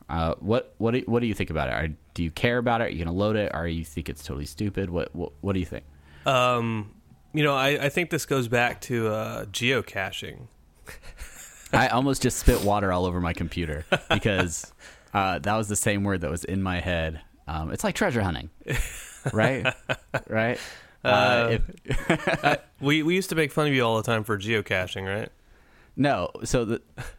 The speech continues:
Speaker 1: the, the joke about it is I always wanted to try it,
Speaker 2: Uh, uh.
Speaker 1: and nobody was ever on board with it.
Speaker 2: Be-, yeah.
Speaker 1: And so we used to have, we used to have weekly game nights where we'd sit around,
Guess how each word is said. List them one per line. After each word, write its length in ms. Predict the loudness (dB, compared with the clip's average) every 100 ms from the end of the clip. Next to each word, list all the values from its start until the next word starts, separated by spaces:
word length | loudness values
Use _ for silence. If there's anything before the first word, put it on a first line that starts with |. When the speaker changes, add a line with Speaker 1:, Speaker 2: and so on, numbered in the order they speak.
| -20 -20 -20 -4
Speaker 1:
the, 100 | -4
the 260 | -4 -4 -4
joke 340 | 0 0 0
about 240 | 2 2
it 80 | 2
is 180 | 0 0
I 220 | 0 0
always 260 | 2 2 0
wanted 340 | 0 0 0
to 100 | -4
try 320 | -6 -2 0 0
it, 240 | 0 -4 -6
Speaker 2:
Uh, 40 |
uh. 360 | -4 -2 -2 -4 -2
Speaker 1:
and 340 | 2 2 2
nobody 420 | 2 2 0 2
was 180 | 2 2
ever 220 | 2 2
on 140 | 0 0
board 260 | -2 -4
with 200 | -6 -8
it. 120 | -12 -8
Speaker 2:
Be-, 180 | -4 -4
yeah. 260 | 0 2 2
Speaker 1:
And 140 | 2
so 420 | 2 2 2 0 -4 -2
we 140 | 0
used 180 | 0 2
to 100 | 2
have, 420 | 4 4 2 -2
we 160 | -4 -2
used 160 | 0 0
to 60 |
have 180 | 2 2
weekly 420 | 0 -2 -2 -2
game 280 | -2 0 0
nights 260 | 0 0 0
where 80 | 0
we'd 140 | -2
sit 160 | -2 0
around, 400 | 2 2 0